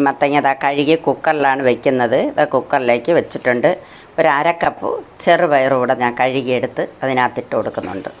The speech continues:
ചെറുപയർ കൂടെ ചേർക്കുമ്പോൾ നല്ല ടേസ്റ്റാണ്. അതിലേക്ക് നമുക്കൊരു അര കപ്പ് വെള്ളവും കൂടെ ചേർത്ത് കൊടുക്കാം.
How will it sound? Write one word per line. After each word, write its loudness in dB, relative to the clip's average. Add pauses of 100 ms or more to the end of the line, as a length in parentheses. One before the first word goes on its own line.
(960)
ചെറുപയർ 2
കൂടെ 0 (120)
ചേർക്കുമ്പോൾ 0 (100)
നല്ല -2 (120)
ടേസ്റ്റാണ്. 0 (1700)
അതിലേക്ക് 0
നമുക്കൊരു 2 (160)
അര 4 (140)
കപ്പ് -2
വെള്ളവും 2
കൂടെ 0
ചേർത്ത് 0
കൊടുക്കാം. -6